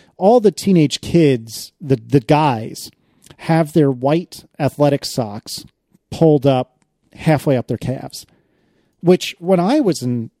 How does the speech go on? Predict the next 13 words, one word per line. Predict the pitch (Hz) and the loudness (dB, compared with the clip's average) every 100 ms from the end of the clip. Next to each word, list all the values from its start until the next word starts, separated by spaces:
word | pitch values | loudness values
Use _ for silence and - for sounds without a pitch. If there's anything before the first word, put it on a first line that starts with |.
| _ - | _ -6
school, | - 147 120 123 160 - | 0 2 2 0 -6 -6
both | - 135 | -2 -2
high | 120 | 0
school | 120 - 117 | -2 -2 -4
and | |
college, | 110 117 117 135 - | -6 -10 -10 -10 -2
that | 170 196 | 0 2
was, | 185 143 | 0 -2
like, | 156 147 135 - _ | 0 0 0 -4 _
number | 160 175 196 233 247 240 226 | -2 0 2 2 2 4 4
one | 208 202 190 180 | 4 2 0 2
nerd | 175 170 | 4 4
alert | 147 127 117 | 2 0 -2